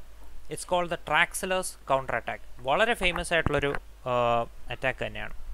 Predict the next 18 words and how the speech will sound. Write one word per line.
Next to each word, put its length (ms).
അപ്പോൾ 160
നമുക്ക് 240
ആദ്യം 260
normal 380
variation 360
കണ്ടു 160
നോക്കാം. 260
Normal 360
variation 400
ഇത് 140
കളിക്കുകയാണെങ്കിൽ 580
ഇതെങ്ങനെ 460
നിങ്ങൾക്ക് 360
തടുക്കാൻ 300
പറ്റുമെന്ന് 280
പറഞ്ഞാൽ 260
pawn 240
to 60